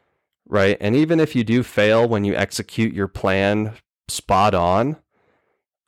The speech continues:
I mean, you did what you said you were gonna do, it just didn't work. So make a better plan, and you're totally capable of finishing or getting through whatever situation you might be in, right? So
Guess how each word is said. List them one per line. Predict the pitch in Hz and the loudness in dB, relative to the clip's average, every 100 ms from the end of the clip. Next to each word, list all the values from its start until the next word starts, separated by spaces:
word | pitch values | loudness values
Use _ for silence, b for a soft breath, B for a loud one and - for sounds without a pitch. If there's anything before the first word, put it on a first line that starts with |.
| _ - | _ -4
I | |
mean, | 104 104 98 85 | 0 0 -2 -6
you | - 98 | -10 -4
did | 92 113 | 0 2
what | 110 87 | 2 0
you | 95 | 0
said | - 107 | 0 2
you | 101 | 2
were | 101 | 2
gonna | 98 90 | 2 0
do, | 90 107 101 98 | 2 2 2 0
it | 98 | 0
just | 98 92 - _ | -2 -4 -6 _
didn't | - 104 95 - - | -2 0 0 -6 -16
work. | 90 98 135 92 - - _ _ _ _ - | -6 0 2 2 -4 -20 _ _ _ _ -2
So | 107 95 87 87 | 2 2 0 -6
make | 101 95 | -4 -2
a | 98 | 0
better | 98 92 | 2 2
plan, | - 110 110 90 95 | 0 0 2 2 0
and | 104 98 | -2 -2
you're | 90 | -2
totally | - 113 107 101 | 0 2 2 0
capable | 92 104 107 101 - 85 90 | 0 0 0 -4 -6 -2 0
of | 90 87 | 0 -2
finishing | - 104 104 - 113 95 95 B B B B B | -2 0 0 0 0 0 -4 B B B B B
or | - 98 95 | -6 0 0
getting | 92 104 98 92 | 2 0 0 -2
through | - 113 113 101 | -2 2 2 2
whatever | 101 101 101 98 | 2 2 2 0
situation | 98 104 - 101 98 - 95 | 0 -4 0 2 2 0 -2
you | |
might | 95 90 | -2 -2
be | 92 107 | 0 0
in, | 92 | 2
right? | 87 90 92 | 0 0 -2
So | - 101 92 | 0 0 0